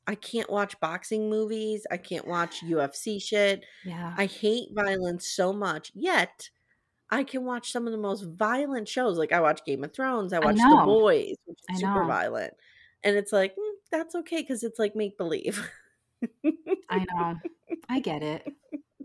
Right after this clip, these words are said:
Speaker 2: I
Speaker 1: All
Speaker 2: don't
Speaker 1: right.
Speaker 2: mind, f-, like, <sighs> I don't know. I, I don't have a huge issue with violence as long as it's not loud.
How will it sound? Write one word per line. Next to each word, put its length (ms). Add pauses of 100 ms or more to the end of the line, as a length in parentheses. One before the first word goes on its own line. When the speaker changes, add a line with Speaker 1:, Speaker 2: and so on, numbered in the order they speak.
(1300)
Speaker 2:
I 80
Speaker 1:
All 60
Speaker 2:
don't 180
Speaker 1:
right. 140
Speaker 2:
mind, 500 (100)
f-, 340 (180)
like, 300 (460)
<sighs> 520
I 120
don't 160
know. 340
I, 180
I 140
don't 220
have 200
a 100
huge 680
issue 400
with 320
violence 800
as 160
long 260
as 120
it's 200
not 220
loud. 600